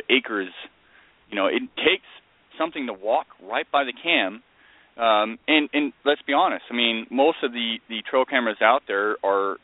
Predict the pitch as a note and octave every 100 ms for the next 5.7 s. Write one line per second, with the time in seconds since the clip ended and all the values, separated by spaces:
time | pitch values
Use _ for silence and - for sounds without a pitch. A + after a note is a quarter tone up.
0 | _ _ _ _ _ _ _ G2+ G2+ G2+
1 | - _ _ - - A2+ - B2+ B2 B2
2 | - B2+ B2 B2 - B2 B2 B2+ A#2+ G#2
3 | A2+ A2+ - - - - - B2+ C#3+ C#3+
4 | - - _ _ - A#2 A2 G#2 F#2+ _
5 | _ _ _ _ - A#2